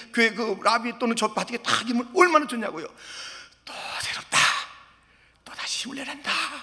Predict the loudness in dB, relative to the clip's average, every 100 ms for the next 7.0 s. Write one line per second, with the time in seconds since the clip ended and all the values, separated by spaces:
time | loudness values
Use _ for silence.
0 | -16 -20 -20 -20 -20 -14 -12 -12 -14 -14
1 | -8 -8 -6 -6 -6 -6 0 2 4 2
2 | -4 -14 -20 -20 -20 -20 -14 -10 -10 -4
3 | 2 2 2 -2 -14 -20 -20 -20 -10 -6
4 | -4 -4 -4 -4 -2 -2 -2 -2 0 0
5 | -2 -10 -20 -20 -10 -8 -4 -2 -2 -2
6 | -2 -4 -6 -6 -6 -6 -4 -4 -4 -6